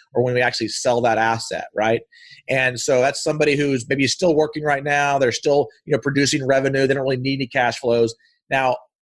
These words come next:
opposite of that is somebody who's maybe retired, right? Or getting close to retirement. And I had an investor call me the other day in one of our projects, and he said,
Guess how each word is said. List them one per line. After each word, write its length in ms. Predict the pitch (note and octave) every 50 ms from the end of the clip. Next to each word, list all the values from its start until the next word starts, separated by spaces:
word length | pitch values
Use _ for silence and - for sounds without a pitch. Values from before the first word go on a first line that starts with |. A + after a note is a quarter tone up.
| _ _
opposite 460 | - D#3+ E3+ F3 F#3 D#3 - D#3+ C#3+ B2+
of 100 | A#2 A#2
that 220 | B2+ B2+ B2+ B2
is 120 | A#2 -
somebody 360 | - D3 C3+ C3+ C3 C3 B2+ A#2+
who's 240 | C3+ C3+ B2 A2+
maybe 360 | B2+ C3+ C3 B2+ B2+ B2+ B2+ C3+
retired, 480 | C#3+ D3+ - G3 - - - D2+ - - - - _ -
right? 200 | A2 B2+ C3+ - - - _ _ _
Or 140 | C3+ C3+ C#3
getting 240 | C3+ D3+ D3 C#3+ B2
close 340 | - - E3 D#3+ E3+ D#3+ -
to 100 | - D3
retirement. 560 | C#3 C3 - - D#3 E3+ F3+ D#3+ C#3 C3 B2
And 100 | A#2+ A2+ - - - -
I 60 | C#3
had 160 | D3+ D3 C#3
an 80 | B2+ B2+
investor 360 | B2 C3 D3 C#3+ - - D3
call 220 | - - D3+ D3+
me 60 | D3+ D3
the 80 | C#3+
other 140 | C#3 C3 B2+
day 220 | B2 D3 D3+ D#3
in 120 | D3 B2+ B2
one 120 | C3 C3
of 60 | A#2+
our 140 | C3+ B2+ B2
projects, 520 | - C3 A#2+ A#2+ B2 B2 A#2+ B2 B2+ - -
and 60 | C3
he 60 | A#2+
said, 300 | - - C#3+ C3 B2 -